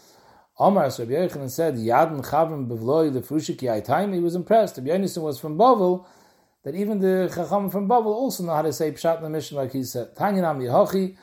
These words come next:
like Rabbi Yochanan, Rabbi Lezer Omer, Kolshu Karev Lo Miloi, it's closer to her than to him. Uba Kelev Notloi,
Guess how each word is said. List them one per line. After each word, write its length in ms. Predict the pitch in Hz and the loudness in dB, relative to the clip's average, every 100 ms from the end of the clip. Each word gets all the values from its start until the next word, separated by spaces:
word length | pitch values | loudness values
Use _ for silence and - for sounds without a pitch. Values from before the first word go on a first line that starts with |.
| - _ _ - | -20 _ _ -14
like 140 | 123 | -10
Rabbi 140 | 113 131 | -4 2
Yochanan, 480 | 202 190 185 165 151 | 4 4 0 -4 -8
Rabbi 160 | 131 | -2
Lezer 340 | 165 185 156 151 | 2 4 2 0
Omer, 180 | 131 120 | -4 -6
Kolshu 500 | - 208 190 180 143 | 0 0 2 -2 -2
Karev 380 | 160 160 139 | 0 2 0
Lo 440 | 143 170 165 160 - | 0 4 4 2 -4
Miloi, 520 | 135 131 117 123 208 _ _ _ | -4 0 2 2 -4 _ _ _
it's 120 | - | -20
closer 400 | - 190 202 196 | -4 2 2 0
to 240 | 131 - 139 | -8 -6 -2
her 260 | 147 170 | 2 2
than 240 | 151 143 131 | 0 -2 -2
to 120 | 131 | -2
him. 320 | 107 107 180 - _ _ _ - | -2 -4 -8 -14 _ _ _ -6
Uba 380 | 156 151 220 220 | 0 8 6 6
Kelev 400 | 165 208 196 170 | 0 0 2 -2
Notloi, 640 | 147 139 131 - 123 143 | -4 -2 -2 -2 -6 -6